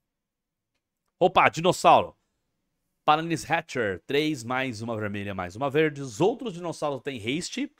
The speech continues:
Já vai em deck dinossauro, tá? Já vai em deck dinossauro. Ah, quando e-, ele entra no campo de batalha, coloca dois ovinhos,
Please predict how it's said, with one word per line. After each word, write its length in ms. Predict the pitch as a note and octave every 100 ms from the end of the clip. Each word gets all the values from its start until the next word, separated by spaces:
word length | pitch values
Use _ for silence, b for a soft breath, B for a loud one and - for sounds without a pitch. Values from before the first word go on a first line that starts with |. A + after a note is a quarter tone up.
| -
Já 240 | G#2 C3 A#2
vai 220 | B2+ F3+
em 40 |
deck 280 | D3 D#3 D#3
dinossauro, 760 | B2+ B2+ A2+ C3 C#3 F#3 C4+ _ _ _
tá? 340 | A2 C#3 A#3 _ _ _ _
Já 180 | - G#2+
vai 180 | G2 C#3
em 40 |
deck 280 | C#3+ B2+ -
dinossauro. 600 | G#2+ G2 E2+ C#3+ F3+ A3 _ _ _ _ _ _ _ _ _
Ah, 880 | C#3 C3+ C3 B2+ B2+ B2+ B2 B2 A#2+ _ _
quando 300 | D#3+ E3+ F3
e-, 140 | E3+ D3
ele 260 | C#3+ C#3+
entra 180 | D3+ E3+
no 80 | E3
campo 180 | D#3 C#3
de 80 |
batalha, 480 | C3 B2+ D3+ E3 F3+
coloca 340 | F3+ C#3 C#3 B2+
dois 380 | A2 F#3 G3
ovinhos, 520 | E3 A#2+ C#3 G#3+ C#4+